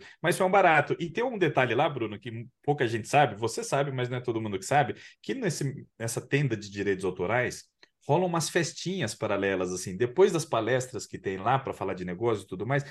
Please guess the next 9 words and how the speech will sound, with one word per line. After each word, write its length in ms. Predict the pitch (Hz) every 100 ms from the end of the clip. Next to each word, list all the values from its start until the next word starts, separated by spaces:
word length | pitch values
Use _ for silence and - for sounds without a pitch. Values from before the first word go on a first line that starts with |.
| - -
sempre 280 | 170 175
tem 140 | - 170
bons 340 | 151 135 95
vinhos, 500 | 98 104 160 143 101
quitutes 520 | - 113 - 143 143
e 80 | 135
tudo 240 | 127 156 139
mais. 300 | 107 104 - - - _
E 220 | 180 156